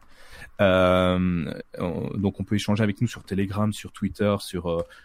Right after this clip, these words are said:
sur, euh, sur le site directement, sur le C K B Show, euh, sur Facebook, sur Google Plus, bref.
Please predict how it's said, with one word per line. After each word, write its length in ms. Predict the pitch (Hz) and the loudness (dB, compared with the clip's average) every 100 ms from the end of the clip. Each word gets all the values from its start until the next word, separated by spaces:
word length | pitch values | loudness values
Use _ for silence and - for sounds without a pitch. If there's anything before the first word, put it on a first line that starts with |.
| - | -20
sur, 340 | - 95 90 | -8 -4 -2
euh, 560 | 82 82 80 80 82 82 | -2 -2 -4 -4 -6 -8
sur 240 | - 117 | -6 0
le 80 | 120 | 2
site 320 | 110 - 139 | 2 0 0
directement, 600 | - 95 95 - 95 107 | 2 2 2 0 2 2
sur 180 | 123 - | 0 -2
le 60 | 85 | -6
C 160 | - | -6
K 120 | 87 80 | -8 -6
B 120 | 85 | -4
Show, 260 | - 127 - - - - | 0 0 -2 -20 -20 -6
euh, 760 | 90 87 87 85 85 90 85 85 | 0 2 2 2 0 -2 -2 -4
sur 200 | - 87 | -6 -6
Facebook, 460 | 92 90 101 110 113 | -4 -4 0 -2 0
sur 160 | 92 | -4
Google 280 | 95 98 95 | -2 0 0
Plus, 280 | - 151 - | 2 0 4
bref. 260 | 107 170 | 4 4